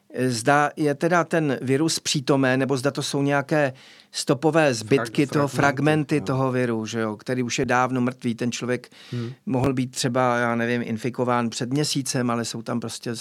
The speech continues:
Speaker 1: tyhle ty stopové zbytky. Jo, a, a už, a, a není schopen vlastně ani, ehm, rozlišit mezi tím, kdo je teda infekční a není, není infekční, jo. A navíc vlastně ono to nic nevypovídá ani o té společnosti jako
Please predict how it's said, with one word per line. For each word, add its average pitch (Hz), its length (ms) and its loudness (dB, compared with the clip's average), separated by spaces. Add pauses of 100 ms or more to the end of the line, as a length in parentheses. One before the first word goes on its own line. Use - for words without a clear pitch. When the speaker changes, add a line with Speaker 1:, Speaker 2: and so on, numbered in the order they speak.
(100)
Speaker 1:
tyhle 113 240 -8
ty 117 160 -12
stopové 117 480 -6
zbytky. 127 360 -10 (680)
Jo, 131 300 -2
a, 123 220 2
a 127 160 -6
už, 127 280 -6
a, 151 60 -2 (180)
a 160 60 -2
není 151 220 0
schopen 143 400 -2
vlastně 135 340 -2
ani, 139 440 0
ehm, 120 440 -4 (240)
rozlišit 135 680 -2
mezi 131 240 -2
tím, 131 200 -4
kdo 127 160 0
je 131 60 0
teda 131 200 -2
infekční 127 600 -4
a 120 40 -2
není, 143 280 -2
není 165 340 0
infekční, 127 720 -6
jo. 117 220 -14 (1040)
A 151 80 -2
navíc 156 340 2
vlastně 180 340 2
ono 190 180 2
to 196 100 0
nic 202 240 2
nevypovídá 180 640 2
ani 170 340 0
o 165 100 -2
té 175 420 -2
společnosti 160 1080 -6
jako 170 280 -6